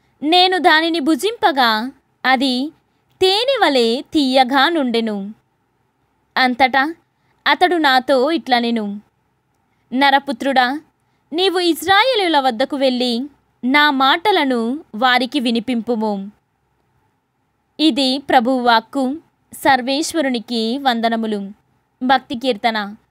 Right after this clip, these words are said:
ప్రభు, నీ వాక్యములు నా నోటికి తీయగా నుండెను.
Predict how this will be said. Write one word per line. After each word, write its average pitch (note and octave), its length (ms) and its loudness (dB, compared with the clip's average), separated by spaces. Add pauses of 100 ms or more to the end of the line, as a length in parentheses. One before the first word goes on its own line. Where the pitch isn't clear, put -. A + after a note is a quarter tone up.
(320)
ప్రభు, C#4+ 500 2 (320)
నీ F4 220 2
వాక్యములు D4 920 0 (200)
నా C#4+ 280 2
నోటికి C#4+ 760 -2
తీయగా B3+ 500 0
నుండెను. A3 680 -4